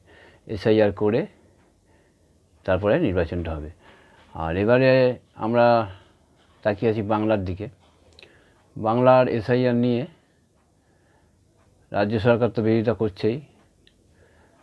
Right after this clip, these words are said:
কয়েকদিন আগে মমতা ব্যানার্জি বলেছেন যে এসআইআর করতে দেবো না, এসআইআর করতে এলে ঘেরাও কর্মসূচি হবে। অভিষেক বন্দ্যোপাধ্যায় বলেছেন, "দশ লক্ষ লোক নিয়ে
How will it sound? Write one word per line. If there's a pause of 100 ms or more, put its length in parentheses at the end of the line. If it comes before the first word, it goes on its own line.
(520)
কয়েকদিন
আগে
মমতা
ব্যানার্জি
বলেছেন (1800)
যে
এসআইআর
করতে
দেবো
না, (1700)
এসআইআর
করতে
এলে (520)
ঘেরাও
কর্মসূচি
হবে। (800)
অভিষেক
বন্দ্যোপাধ্যায়
বলেছেন, (300)
"দশ
লক্ষ
লোক
নিয়ে